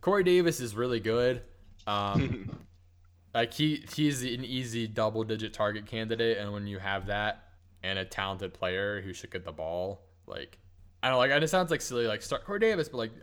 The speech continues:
Speaker 1: I mean, like, if you're good at receiver or, like, if you're feeling he's a flex, like, you might be considering not playing him 'cause he's not been great so far this season. So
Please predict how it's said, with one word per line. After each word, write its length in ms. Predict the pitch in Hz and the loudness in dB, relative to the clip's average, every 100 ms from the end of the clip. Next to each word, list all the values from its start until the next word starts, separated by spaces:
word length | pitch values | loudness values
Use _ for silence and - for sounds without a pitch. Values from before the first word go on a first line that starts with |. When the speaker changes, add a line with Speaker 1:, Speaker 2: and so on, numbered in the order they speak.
| - | -20
Speaker 1:
I 40 | - | -8
mean, 260 | 123 117 107 - _ _ - | -6 -6 -10 -18 _ _ -8
like, 180 | 131 127 | -4 -4
if 140 | 123 | -2
you're 100 | 135 | -2
good 180 | 127 147 | 2 4
at 120 | 151 | 2
receiver 580 | 131 - 147 143 135 131 | 0 -2 -2 0 0 2
or, 160 | 123 120 | 2 2
like, 220 | 117 120 | 0 -2
if 160 | 110 | -4
you're 180 | 123 117 113 - - | -4 -6 -6 -14 -12
feeling 240 | - 131 131 | -6 -4 -4
he's 100 | 113 | -6
a 80 | |
flex, 400 | - 135 139 - | -4 0 0 0
like, 160 | 113 104 117 | -4 -4 -4
you 80 | |
might 180 | 113 117 | -4 -4
be 100 | 117 | -4
considering 400 | 113 104 120 110 | -6 -4 -2 -2
not 160 | 104 92 | -4 -6
playing 280 | 113 98 87 | -4 -4 -6
him 200 | 78 82 | -12 -12
'cause 120 | 104 | -12
he's 200 | 98 92 | -12 -10
not 180 | 101 95 | -10 -8
been 180 | 101 95 | -10 -8
great 240 | 101 92 | -10 -10
so 120 | - | -12
far 120 | 85 85 | -12 -12
this 120 | 85 | -12
season. 280 | 87 80 85 | -16 -16 -14
So 300 | 90 85 | -10 -10